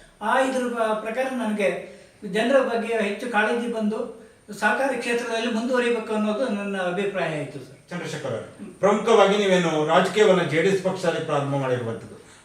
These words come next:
Speaker 2: ಪ್ರಸ್ತುತ ಈಗ ಬಿ ಜೆ ಪಿ ಪಕ್ಷದಲ್ಲಿದ್ದೀರಾ. ಬಿ ಜೆ ಪಿ ಪಕ್ಷದ ರಾಜಕೀಯಕ್ಕೂ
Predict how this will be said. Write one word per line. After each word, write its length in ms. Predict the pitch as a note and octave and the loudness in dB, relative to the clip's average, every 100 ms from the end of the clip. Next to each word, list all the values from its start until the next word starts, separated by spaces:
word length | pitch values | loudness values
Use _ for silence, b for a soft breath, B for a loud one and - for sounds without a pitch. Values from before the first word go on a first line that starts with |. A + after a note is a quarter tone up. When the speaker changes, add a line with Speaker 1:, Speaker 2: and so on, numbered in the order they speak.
| - | 0
Speaker 2:
ಪ್ರಸ್ತುತ 360 | G#3 - B3 | 2 2 2
ಈಗ 180 | A3+ G#3+ | 6 6
ಬಿ 160 | E3+ F3 | 6 4
ಜೆ 220 | F#3 G3 | 4 4
ಪಿ 100 | D3 | 2
ಪಕ್ಷದಲ್ಲಿದ್ದೀರಾ. 760 | D#3+ - D3+ B2+ B2 A2 - B B C3 | -4 -4 -4 -4 -4 -8 -8 B B -4
ಬಿ 80 | F#3 | 0
ಜೆ 160 | A#3+ | 2
ಪಿ 180 | B3+ B3 | 0 0
ಪಕ್ಷದ 320 | A3+ A3 A3+ | 0 2 4
ರಾಜಕೀಯಕ್ಕೂ 760 | G#3+ F#3+ F#3 F#3 F3 D3 D3+ | 8 8 6 4 2 2 0